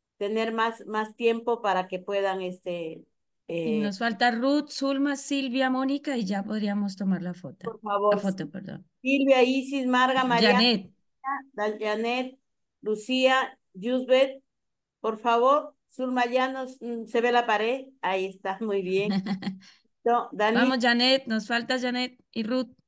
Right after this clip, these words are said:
Speaker 1: Sí, Ruth, por favor, eh, no funciona la cámara de Danisa, bueno, está bien. Eh, Marga, Mariana, por favor, si podemos, eh,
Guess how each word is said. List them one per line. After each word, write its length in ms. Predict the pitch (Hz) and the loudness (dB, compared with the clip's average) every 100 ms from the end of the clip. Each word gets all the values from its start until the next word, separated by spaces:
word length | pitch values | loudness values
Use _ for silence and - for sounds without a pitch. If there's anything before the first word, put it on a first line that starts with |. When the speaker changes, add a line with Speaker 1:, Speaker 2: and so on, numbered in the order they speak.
| _ _ _ _ _ | _ _ _ _ _
Speaker 1:
Sí, 220 | - 214 | -4 -2
Ruth, 400 | 202 240 254 262 | 0 0 0 -2
por 180 | 226 202 | -2 -2
favor, 500 | 220 214 240 254 254 | -2 0 0 -2 -6
eh, 520 | - 208 214 214 214 208 | -6 -2 0 -2 -2 -2
no 140 | 233 | -2
funciona 440 | 233 226 254 240 233 | -2 0 0 2 0
la 160 | 220 | 0
cámara 400 | 226 226 220 220 | 0 -2 0 0
de 160 | 214 208 | 0 0
Danisa, 500 | 208 214 226 226 220 | -2 -4 -6 -4 -4
bueno, 260 | 208 196 | -2 -4
está 200 | 196 202 | -4 -2
bien. 260 | 202 196 190 _ _ _ _ | 0 -2 -4 _ _ _ _
Eh, 420 | - 220 220 214 | 0 4 4 2
Marga, 540 | 214 240 262 269 302 294 | 2 4 4 4 2 0
Mariana, 680 | 233 233 240 247 262 285 285 | -2 0 2 2 2 -2 -2
por 180 | 247 240 | -6 -2
favor, 300 | 233 240 254 | 2 2 0
si 140 | 247 | -6
podemos, 720 | 240 226 233 233 233 247 - _ _ _ _ _ - | -4 0 2 0 -4 -8 -14 _ _ _ _ _ -8
eh, 500 | 202 208 202 202 | -4 -2 -2 -4